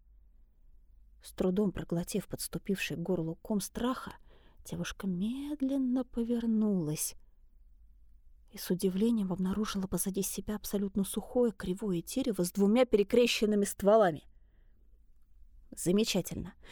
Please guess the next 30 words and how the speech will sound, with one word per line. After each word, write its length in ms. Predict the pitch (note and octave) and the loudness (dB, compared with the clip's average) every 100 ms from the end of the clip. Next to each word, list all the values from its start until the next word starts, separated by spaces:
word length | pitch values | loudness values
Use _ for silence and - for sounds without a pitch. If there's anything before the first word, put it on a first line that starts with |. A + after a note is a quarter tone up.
| - - | -12 2
Нужное 360 | A3+ A#3+ B3 | 4 6 6
место 260 | B3+ B3 A#3+ | 6 4 4
нашлось 380 | A#3+ A3+ B3+ A#3 | 2 4 2 4
само!» 380 | - A3+ F#3 - - - - - - - - - | 4 4 2 -4 -18 -20 -20 -20 -20 -20 -20 -14
Осталось 400 | - - C#4+ C#4 | -8 -2 -2 -2
только 360 | - C#4 - C4 | -4 -4 -4 -6
устроить 520 | B3+ - C#4+ C#4 - | -6 -4 0 0 -2
тут 200 | B3+ - D4 F4+ | -8 -8 -8 -2
маленький 420 | F4 C#4+ B3 B3+ | 2 2 0 -2
лесной 380 | C#4 - D#4 C#4+ - | -2 0 0 0 -2
пожар, 400 | - C4 F4 C4+ - - - | -2 2 2 2 0 -16 2
так, 160 | G4+ - | 2 2
как 180 | B3 A#3+ | -2 0
объяснял 500 | A3 A#3+ - F4 E4 | 2 0 2 4 4
бородач 500 | B3 C#4 D4 B3 - | 4 4 4 2 2
из 120 | F#3+ | 0
её 200 | F#3 G#3 | 2 2
снов, 360 | - C4 F3+ - - - - | 4 2 2 -2 -16 -18 0
и 100 | G4+ | 2
свалить 720 | - - F4+ F#4+ E4 F#4+ F#4 | 2 -4 0 2 6 6 4
побыстрее 500 | - F4 F4+ - C4+ | 2 2 2 2 0
назад. 440 | D4 C#4+ A3+ A#3 - - - - - - - - - | 2 2 2 0 -4 -18 -20 -20 -20 -20 -20 -6 -2
Может 220 | G#3+ A3 | 0 2
быть, 180 | G#3 A#3 | 2 2
она 120 | A3 | 2
даже 240 | G#3 G#3+ | 4 4
успеет 360 | A3 - A#3+ A#3+ | 0 4 4 4
на 100 | F#3+ | 0
последний 440 | G3 - A#3 A3 | 0 2 4 4
автобус 540 | G#3+ - G3 G3 G3 | 0 2 2 2 -4